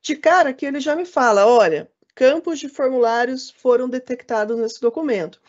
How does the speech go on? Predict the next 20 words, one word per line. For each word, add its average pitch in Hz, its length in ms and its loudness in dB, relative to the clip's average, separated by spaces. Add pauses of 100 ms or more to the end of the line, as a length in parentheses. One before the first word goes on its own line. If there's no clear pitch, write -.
(280)
Então, 427 160 2
a 427 40 4
gente 381 180 -6
pode 247 300 -2
clicar 226 420 0
aqui 277 340 -4
pra 269 280 -4
já 240 380 0
agilizar 240 920 -2 (340)
a 214 160 2
inserção 226 560 -4
dos 190 200 -16
campos, 269 640 -2
e 302 100 -8
agora 247 500 0
eu 262 140 -4
só 262 300 -8
preciso 233 800 -6 (420)
personalizar. 240 960 2 (120)
Então, 226 300 -2